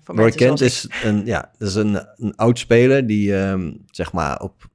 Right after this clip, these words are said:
Speaker 2: hoog niveau in de Premier League gespeeld heeft en nu dan naar een kleinere club gaat aan het einde van zijn carrière en daar, ehm, nog, eh, nog wil spelen, maar dan, ja, uiteindelijk net niet meer goed genoeg is. Eh, een beetje wel de leider nog van het team is, maar niet echt meer op het veld.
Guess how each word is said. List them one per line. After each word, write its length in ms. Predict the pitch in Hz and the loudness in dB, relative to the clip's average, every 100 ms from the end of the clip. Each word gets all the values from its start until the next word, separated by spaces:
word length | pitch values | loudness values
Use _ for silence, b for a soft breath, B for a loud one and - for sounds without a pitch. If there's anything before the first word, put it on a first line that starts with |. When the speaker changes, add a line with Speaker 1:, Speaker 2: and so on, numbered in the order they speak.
| _ | _
Speaker 2:
hoog 300 | - 92 98 | -10 -4 -2
niveau 280 | 104 87 98 | -2 0 0
in 60 | 95 | 0
de 60 | |
Premier 240 | 87 101 98 | 0 0 2
League 160 | 95 95 | 0 -2
gespeeld 300 | - 117 113 | 0 0 2
heeft 280 | 110 107 - | 2 2 0
en 200 | 98 98 | 0 0
nu 140 | 101 | 0
dan 280 | 95 95 87 | 0 -2 -2
naar 180 | 85 85 | -4 -4
een 220 | 82 - _ _ | -6 -8 _ _
kleinere 440 | 92 90 90 90 | -2 -2 -2 -4
club 220 | - 95 | -4 -4
gaat 280 | - 92 90 | -2 0 0
aan 60 | 90 | -2
het 80 | - | -2
einde 180 | 95 92 | -2 -2
van 120 | 92 | -4
zijn 120 | 90 | -4
carrière 600 | 90 90 95 95 95 92 b b b - | -2 0 0 0 -2 -6 b b b -8
en 160 | 92 | -4
daar, 340 | 90 90 87 87 | 0 0 0 -2
ehm, 400 | 87 85 87 90 - | -2 -2 -6 -8 -10
nog, 320 | 101 92 - | -6 -6 -6
eh, 320 | 90 87 87 85 - _ | -6 -4 -6 -8 -14 _
nog 280 | - - 101 | -14 -8 -4
wil 120 | 101 | -2
spelen, 540 | 92 - 110 113 110 110 | -2 2 4 6 4 4
maar 120 | 95 | 2
dan, 320 | 90 90 90 - - | 2 0 -2 -8 -14
ja, 280 | - - _ | -14 -14 _
uiteindelijk 420 | - 85 92 95 85 | -12 -6 -4 -4 -4
net 140 | 92 | -4
niet 100 | 95 | -4
meer 100 | 90 | -4
goed 180 | - 98 | -6 -4
genoeg 260 | 104 107 | -2 0
is. 380 | 104 104 - - b b b b b _ | 2 2 0 -8 b b b b b _
Eh, 420 | - 95 95 92 92 | -8 -4 -2 -2 -2
een 160 | 90 | -4
beetje 380 | 90 92 92 87 | -2 -2 -2 -2
wel 180 | 98 95 | 0 2
de 80 | 92 | 2
leider 380 | 90 95 101 | 2 2 0
nog 160 | 98 92 | -2 -4
van 120 | 95 | -6
het 120 | 92 | -6
team 240 | - 98 95 | -4 -2 -2
is, 180 | 92 - | -4 -6
maar 200 | 90 90 | -4 -2
niet 320 | 98 95 - | -2 -4 -8
echt 200 | 92 - | -8 -4
meer 220 | 98 92 | -2 -2
op 140 | 104 | -4
het 120 | - - | -6 -2
veld. 480 | 110 104 92 - | 2 2 0 -4